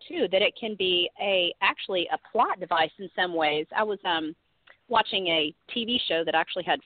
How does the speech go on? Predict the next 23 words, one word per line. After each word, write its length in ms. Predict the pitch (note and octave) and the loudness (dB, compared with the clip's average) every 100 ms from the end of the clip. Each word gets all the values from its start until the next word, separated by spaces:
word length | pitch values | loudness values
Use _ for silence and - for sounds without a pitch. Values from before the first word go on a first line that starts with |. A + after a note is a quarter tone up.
| - | -6
forty-six 420 | G3 - G3 - | -4 -4 -6 0
<laughs> 20 | |
episodes 580 | G#3 - - - F3 F3 | 0 2 -2 2 2 2
recently, 500 | E3+ D#3+ F3 C#3 D#3+ - | -6 -6 -6 -4 -4 -4
and 180 | F#3+ | -6
one 180 | A3+ D4+ | 0 0
thing 220 | C#4+ G#3 | 0 0
that 100 | F3 | 0
it 140 | E3+ - | 0 -2
used 540 | F#3 G#3 F4 F3 E3 _ - - - _ | -6 0 2 2 0 _ -20 -20 -20 _
was 360 | G3+ F#3 F#3 F3+ _ _ _ _ _ _ _ _ - C#3+ F3+ - | 2 4 4 0 _ _ _ _ _ _ _ _ -20 -20 -18 -2
the 140 | F3+ | 0
hero 360 | E3+ D4 A#3+ G#3+ | 0 2 4 4
or 140 | F3+ | 2
the 60 | E3+ | -2
heroine 360 | C#4 D#4 G3 E3 | -2 0 0 -2
having 320 | G#3+ G#3 E3+ | -2 -2 -4
a 80 | D#3+ B3+ | -8 -2
flashback 520 | A3 C4 - G3+ E3+ - | 2 2 0 -2 -2 -2
to 120 | G3 | -4
a 40 | |
romantic 560 | F3 F3 F3+ F3 F#3 - | 0 0 0 -2 -4 -4
moment 400 | B3 C4+ F3 F3 | 0 0 0 -4